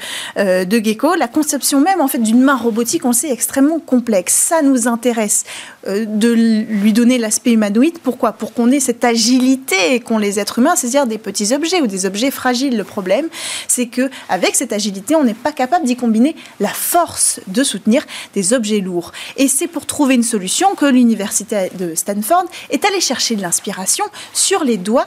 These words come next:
des geckos. Donc elle a fabriqué cette main, euh, robotique qui en fait n'a que quatre, euh, doigts, qui est suspendue, euh, sur un socle. Et donc sur chacun de ces doigts,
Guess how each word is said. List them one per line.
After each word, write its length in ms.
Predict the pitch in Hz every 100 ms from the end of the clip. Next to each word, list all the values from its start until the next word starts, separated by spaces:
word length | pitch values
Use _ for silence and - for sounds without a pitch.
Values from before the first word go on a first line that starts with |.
| -
des 160 | 190 202
geckos. 320 | 247 254 175
Donc 200 | 202 392 427
elle 60 |
a 60 | 381
fabriqué 420 | 311 262 254 269
cette 300 | - 208 -
main, 220 | 254 294 - - - -
euh, 80 | 196
robotique 500 | 202 247 240 370 381
qui 140 | -
en 60 | 262
fait 160 | 277 262
n'a 140 | 214
que 140 | -
quatre, 380 | 302 240 208 -
euh, 220 | 185 156
doigts, 260 | 170 214 349 - -
qui 160 | - 254
est 40 |
suspendue, 840 | 240 - 320 - 302 277 226 247 233 - - -
euh, 180 | 180
sur 260 | 185 - 220
un 80 | 185
socle. 420 | - 262 - - - - -
Et 100 | 254
donc 400 | 403 - - -
sur 400 | - - 415 - -
chacun 420 | - 415 415 254
de 40 |
ces 120 | 226 196
doigts, 260 | 233 359